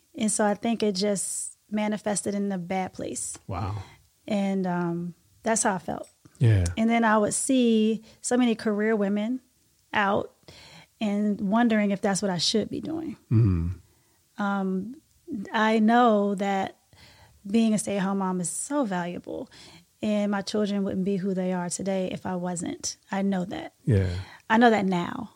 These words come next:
Speaker 2: Right.
Speaker 1: But when you have the kids at home and you're out and making things happen, and this is even before I was helping you behind the scenes, you're out making everything happen, and everyone's looking at me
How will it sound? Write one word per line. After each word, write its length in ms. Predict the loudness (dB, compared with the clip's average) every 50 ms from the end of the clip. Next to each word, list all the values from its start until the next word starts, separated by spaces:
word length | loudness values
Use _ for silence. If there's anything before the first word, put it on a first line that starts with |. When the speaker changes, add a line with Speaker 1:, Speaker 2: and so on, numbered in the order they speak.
| _ 4
Speaker 2:
Right. 380 | 4 6 6 4 2 0 -4 -4 -2
Speaker 1:
But 320 | 4 6 6 6 6 4
when 180 | 4 4 4 6
you 140 | 4 4 4
have 400 | 2 2 2 2 0 0 -2 -2
the 80 | -4
kids 260 | 0 2 2 2 4
at 140 | 0 -2 -2
home 540 | -2 0 0 2 2 2 2 2 2 0 0 -4 -10 -20 -20 -20 -20 -20 _ _ -4
and 340 | -2 0 0 2 2 2
you're 200 | 4 4 2 2 2
out 420 | 0 2 2 2 2 0 -2 -6 _ _ _ _ _ -4
and 340 | -2 0 0 0 0 -2 -4 -6 -12 _ _ _ -20 _ _ _ -2
making 360 | 0 2 2 2 0 -2 -4
things 240 | -2 -4 -4 -4 -4
happen, 600 | -4 -4 -4 -4 -4 -4 -2 -2 -2 -4 -6 -6
and 140 | -2 0 2
this 140 | 2 4 4
is 120 | 4 6
even 240 | 6 4 4 4 2
before 280 | 2 0 0 0 0 2
I 40 | 2
was 160 | 0 0 -2
helping 260 | -2 -2 -2 0 -2
you 80 | -2 0
behind 280 | -2 -2 -2 -2 -4 -4
the 60 | -4
scenes, 540 | -6 -4 -4 -4 -4 -4 -6 -6 -8 -10 -10 _ _ _ _ _ _ _ _ _ _ _ _ _ _ _ -2
you're 240 | 4 6 6 6 8
out 220 | 6 4 4 2
making 300 | 2 0 0 -2 -6 -8 -6 -2
everything 480 | 2 4 4 4 4 2 2 0 0
happen, 520 | 0 0 -2 -2 -4 -4 -4 -4 -4 -4 -4 -6
and 460 | -6 -6 -4 -4 -4 -4 -4 -6 -6 -8 -12 -18 -20 _ _ _ -4
everyone's 320 | 0 2 2 2 2 2 2
looking 240 | 0 0 -2 -2
at 100 | -2 -2
me 220 | -2 0 0 0